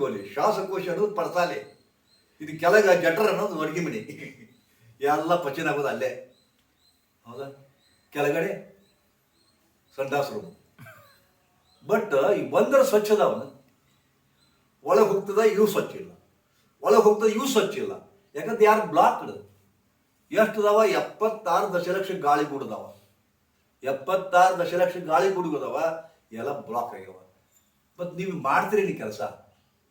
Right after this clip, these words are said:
ಹೀಗೆ ಹೋಗ್ತೀರಪ್ಪ, ಒಂದಿಟ್ಟು ಟಿ-, ಇದನ್ನ ನೋಡ್ತೀರಿ, ಟಿ ವಿ ನೋಡ್ತೀರಿ, ಕೂಡ್ತೀರಿ, ಶಾರೀರಿಕ ಶ್ರಮನೇ ಇಲ್ಲ ರೀ ನಿಮ್ಗೆ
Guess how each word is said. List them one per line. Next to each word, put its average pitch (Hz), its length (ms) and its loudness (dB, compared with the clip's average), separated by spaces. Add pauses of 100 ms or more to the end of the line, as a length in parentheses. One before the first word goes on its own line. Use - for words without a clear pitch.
(140)
ಹೀಗೆ 214 520 -2
ಹೋಗ್ತೀರಪ್ಪ, 185 440 -4 (760)
ಒಂದಿಟ್ಟು 127 340 -12 (600)
ಟಿ-, 180 280 -8
ಇದನ್ನ 165 260 -4
ನೋಡ್ತೀರಿ, 139 320 -8 (300)
ಟಿ 202 80 -6
ವಿ 262 140 6 (100)
ನೋಡ್ತೀರಿ, 135 320 -6 (160)
ಕೂಡ್ತೀರಿ, 208 460 -6 (540)
ಶಾರೀರಿಕ 269 560 2 (100)
ಶ್ರಮನೇ 226 460 6
ಇಲ್ಲ 208 180 6
ರೀ 151 160 -2
ನಿಮ್ಗೆ 143 300 -2